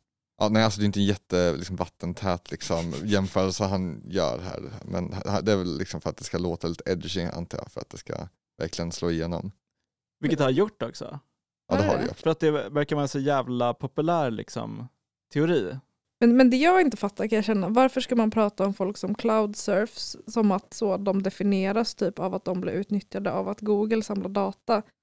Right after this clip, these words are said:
Speaker 3: När det väl, alltså de här personerna måste väl också fortfarande lönearbeta? Alltså jag tänker att,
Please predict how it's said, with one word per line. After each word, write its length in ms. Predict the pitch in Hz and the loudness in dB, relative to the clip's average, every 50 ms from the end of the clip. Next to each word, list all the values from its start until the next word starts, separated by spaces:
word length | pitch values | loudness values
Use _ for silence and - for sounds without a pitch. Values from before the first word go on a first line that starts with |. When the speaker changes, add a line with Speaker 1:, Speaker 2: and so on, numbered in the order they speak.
| _ _ _ - | _ _ _ 2
Speaker 3:
När 160 | 220 220 214 | 4 6 6
det 80 | 196 196 | 6 6
väl, 220 | 196 196 196 175 | 4 2 2 2
alltså 180 | - 208 202 208 | 2 2 2 2
de 140 | 202 202 208 | 2 4 4
här 80 | 208 | 4
personerna 580 | 208 - 226 - 240 226 214 208 196 190 190 190 | 2 0 0 2 4 4 4 4 4 2 2 2
måste 280 | 196 196 202 - - 202 | 2 0 0 -2 -2 -2
väl 140 | 196 185 | -2 -2
också 260 | 196 - - - 233 220 | -2 -4 -4 -4 -2 -2
fortfarande 720 | 247 233 - - 202 180 175 175 175 180 175 156 113 - - | -2 -4 -4 -4 -4 -2 -2 -2 -2 -4 -4 -4 -6 -8 -8
lönearbeta? 1200 | - 202 202 208 202 190 185 185 190 196 190 190 196 202 226 269 285 226 - _ - - - - - | -2 0 2 4 4 4 2 0 0 -2 -2 -2 -4 -2 -2 0 0 -2 -2 _ -14 -14 -14 -10 -6
Alltså 180 | 226 220 202 208 | -2 0 0 2
jag 80 | 202 | 2
tänker 300 | - 214 196 196 185 - | 2 0 2 2 0 0
att, 180 | - 202 208 | 0 -2 -6